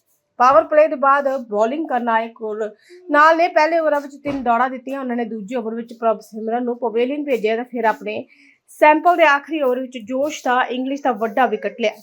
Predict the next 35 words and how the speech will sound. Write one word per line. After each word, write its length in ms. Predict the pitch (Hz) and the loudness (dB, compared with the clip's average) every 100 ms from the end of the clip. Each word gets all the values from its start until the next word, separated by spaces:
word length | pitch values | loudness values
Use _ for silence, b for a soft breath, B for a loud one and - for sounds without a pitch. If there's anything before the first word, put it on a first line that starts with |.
| _ _ 285 | _ _ -6
ਪੰਜਾਬ 420 | 277 320 339 294 | 4 6 6 2
ਦੇ 100 | 349 | 0
ਬੈਟਰਸ 400 | 302 294 320 320 | 0 0 -6 -4
ਫਾਈਨਲ 300 | 294 285 285 | -4 -4 -8
ਵਿੱਚ 180 | 285 294 | -12 -16
ਇੱਕ 100 | 285 | -14
ਸੌ 120 | 302 | -12
ਇਕਾਨਵੇਂ 380 | 294 269 262 262 | -4 -4 -2 -2
ਦੌੜਾਂ 260 | 247 233 240 | 0 0 -2
ਦੇ 80 | |
ਟਾਰਗੇਟ 440 | 247 226 214 214 220 | 0 2 2 -2 -8
ਦੇ 100 | 226 | -8
ਸਾਹਮਣੇ 380 | 214 214 214 220 | -8 -10 -10 -8
ਬਿਖਰ 300 | 202 202 226 | -8 -8 -8
ਗਏ। 140 | 233 | -8
ਪੂਰੇ 320 | 247 226 220 226 | -10 -4 -2 -2
ਸੀਜ਼ਨ 560 | 226 233 220 262 233 | -6 -14 -4 -2 -2
ਤੇਜ਼ 380 | 226 240 254 247 | -4 -2 -2 -2
ਬੈਟਿੰਗ 380 | 220 208 208 226 | -2 -2 -4 -2
ਕਰਨ 320 | 208 196 208 | 0 0 0
ਵਾਲੇ 340 | 208 196 214 202 B B B - | -2 0 2 0 B B B 0
ਪ੍ਰਭ 180 | 285 277 | 2 2
ਸਿਮਰਨ, 500 | - 262 269 277 269 - _ | 2 2 2 0 -4 -10 _
ਪੂਰੇ 340 | 302 359 381 415 | 2 6 6 4
ਸੀਜ਼ਨ 320 | 392 320 349 | 2 0 0
ਵਿੱਚ 140 | 330 - | -2 -6
ਤੇਜ਼ 380 | 302 302 320 | -2 -2 0
ਬੈਟਿੰਗ 360 | 277 277 285 294 | 2 2 0 -4
ਕਰਨ 200 | 269 269 | -2 -2
ਵਾਲੇ 240 | 254 240 247 | 0 0 0
ਪ੍ਰਭ 260 | 247 226 | -2 -2
ਸਿਮਰਨ 520 | 220 233 233 240 247 220 | -4 -4 -2 -2 -2 2
ਬਾਈ 260 | 220 240 | 2 2
ਗੇਂਦਾਂ 360 | 214 226 220 | 0 -2 -2
ਤੇ 120 | 226 | -2